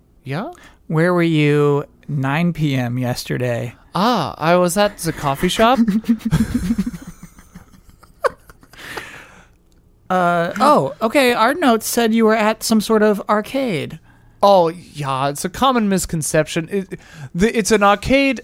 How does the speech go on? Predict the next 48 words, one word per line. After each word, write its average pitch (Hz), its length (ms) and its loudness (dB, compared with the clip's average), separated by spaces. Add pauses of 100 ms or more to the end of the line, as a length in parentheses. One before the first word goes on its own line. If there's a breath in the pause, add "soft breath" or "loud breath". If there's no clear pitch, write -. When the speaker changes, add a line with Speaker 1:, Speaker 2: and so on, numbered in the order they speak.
(160)
Speaker 1:
and 190 320 2
a 180 60 0
coffee 151 360 0
shop, 151 340 2
but 170 120 2
the 170 80 -4
coffee 202 320 0
shop 170 260 0
takes 151 240 -4
up 147 140 -2
most 151 340 0
of 135 120 -6
the 131 80 -8
real 156 260 2
estate. 135 340 -4
So 147 160 0
to 165 180 -4
me, 185 420 2
I 160 240 2
Speaker 2:
Hmm. 170 60 -6
Speaker 1:
consider 156 420 -8
it - 120 -12 (480 loud breath)
a 147 60 -4
coffee 147 360 0
shop, 143 260 -2
but 196 100 4
Speaker 2:
Yeah, 196 80 4
Speaker 1:
others 185 300 0
Speaker 2:
but, - 80 -12
uh, - 140 -2
Speaker 1:
call - 100 -4
Speaker 2:
according - 260 4
to 247 40 6
Speaker 1:
it - 20 4
Speaker 2:
my 226 140 6
Speaker 1:
an 233 40 4
Speaker 2:
notes, 202 240 4
Speaker 1:
arcade. 190 60 2
Speaker 2:
though, 180 100 6
there 180 240 4
is 196 240 4
an 175 120 -2
Area 160 280 2
fifty-one 147 760 -2
and 147 220 -4
a 143 60 -6
Cruisin' 143 540 -4
World 143 680 -2